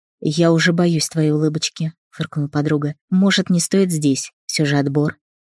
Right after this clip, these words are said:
"Надо, Каро, надо", усмехнулась я и потащила девушку к столам с закуской.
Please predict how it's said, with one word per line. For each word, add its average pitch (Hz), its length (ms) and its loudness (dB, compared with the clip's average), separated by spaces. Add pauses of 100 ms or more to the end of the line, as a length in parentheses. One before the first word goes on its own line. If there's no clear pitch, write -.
(600)
"Надо, 147 440 2
Каро, 165 380 0 (200)
надо", 131 480 -4 (100)
усмехнулась 202 680 0
я 202 160 4
и 196 40 2
потащила 180 440 0
девушку 185 440 0
к - 80 -10
столам 156 360 0
с 151 40 -2
закуской. 151 600 -4